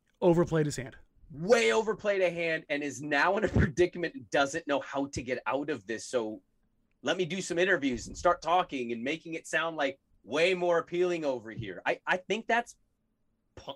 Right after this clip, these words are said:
Speaker 2: plausible.
Speaker 1: Oh, I think is a very strong reason for that. It was,
Speaker 2: And I love that you're on my,
Speaker 1: Yeah,
Speaker 2: my
Speaker 1: yeah.
Speaker 2: corner with this 'cause I thought you might be against it.
Speaker 1: Well, no, listen, I, I like Daryl. I think he's very smart. I think he's the best, um, wheeling, wheeler and dealer of stars maybe the league has ever seen outside of, like,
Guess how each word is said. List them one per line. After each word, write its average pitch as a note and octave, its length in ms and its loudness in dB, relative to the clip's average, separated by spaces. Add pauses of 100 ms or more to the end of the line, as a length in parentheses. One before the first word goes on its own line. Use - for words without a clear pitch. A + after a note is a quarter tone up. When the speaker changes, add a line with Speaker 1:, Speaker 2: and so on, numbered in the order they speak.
(160)
Speaker 2:
plausible. G#3+ 640 4
Speaker 1:
Oh, D4 180 10
I F#3 120 10
think F3+ 220 6
is E3+ 120 6
a D#3+ 40 2
very E3+ 280 6
strong E3+ 320 6
reason E3+ 260 4
for C#3 120 -4
that. C3 200 -2
It D3+ 160 0
was, D#3 160 0
Speaker 2:
And F#3+ 120 6
I A#3 80 2
love A3+ 320 2
that A#3+ 120 2
you're G#3+ 180 -2
on G#3 120 2
my, G3 160 -2
Speaker 1:
Yeah, C3+ 200 2
Speaker 2:
my F3 100 -2
Speaker 1:
yeah. F3 80 -4
Speaker 2:
corner A3 340 -2
with F3 180 0
this D#3+ 140 -6
'cause D#3+ 140 -8
I D#3+ 40 0
thought F3 240 -2
you F3+ 80 -6
might E3 200 -2
be E3 100 -8
against D3+ 420 -10
it. F#2+ 140 -14
Speaker 1:
Well, G#2+ 220 -10
no, E3 100 -2
listen, G3 240 8
I, E3+ 180 2
I E3+ 100 2
like D3 200 0
Daryl. A2+ 260 -10
I A2 40 -10
think C#3+ 140 -6
he's B2 80 -12
very B2+ 180 -6
smart. B2 280 -8
I B2 60 -10
think C#3 140 -10
he's C3 120 -8
the C#3 60 -6
best, C3+ 380 -2 (400)
um, A#2 480 -2 (160)
wheeling, E3 460 8 (100)
wheeler G3 300 8
and D#3+ 120 4
dealer E3 240 6
of C#3 100 0
stars C#3+ 400 4
maybe C#3 140 -2
the C3+ 80 -2
league C3+ 200 0
has C3+ 100 -4
ever C3 160 -2
seen C#3 280 -2
outside C3+ 400 -2
of, A#2 80 -4
like, B2 300 -2